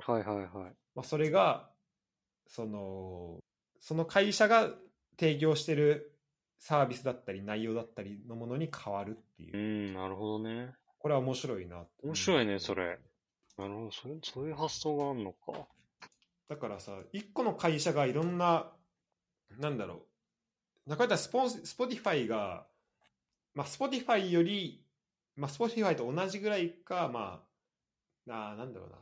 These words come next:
Speaker 2: まあ、例えば、エド・シーラン聞きたいってなったら、まあ、Spotifyを多分通ることにするから、
Speaker 1: うんうんうん。
Speaker 2: だから、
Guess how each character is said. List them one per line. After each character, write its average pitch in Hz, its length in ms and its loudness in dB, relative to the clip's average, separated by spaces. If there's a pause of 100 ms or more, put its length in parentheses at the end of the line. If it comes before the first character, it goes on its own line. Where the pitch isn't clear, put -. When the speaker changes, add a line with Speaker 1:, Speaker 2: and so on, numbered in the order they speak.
(140)
Speaker 2:
ま 107 260 -8 (640)
あ、 - 40 -20 (220)
例 190 40 0
え 180 40 2
ば、 120 240 -2 (320)
エ 151 100 -2
ド・ 240 120 2
シ 320 220 4
ー - 20 2
ラ 190 80 8
ン 143 60 4
聞 - 40 0
き - 160 -10
た 180 60 4
い 160 60 4
っ - 40 -4
て 131 60 -6
な 117 80 -6
っ - 40 -10
た 107 60 -12
ら、 104 60 -8
ま 104 160 -4
あ、 87 40 -12
Spotify 175 600 0
を 92 60 -10
多 123 140 -8
分 90 180 -12 (140)
通 143 300 2
る - 160 -14 (200)
こ - 120 -20
と 85 80 -18
に 85 220 -16
す - 140 -20
る 123 80 0
か 117 60 2
ら、 - 0 -
Speaker 1:
う - 80 0
ん 110 40 0
う - 20 -2
ん 104 160 -4
う 101 40 -6
ん。 98 60 -10
Speaker 2:
だ 95 60 -6
か 98 60 -6
ら、 85 120 -10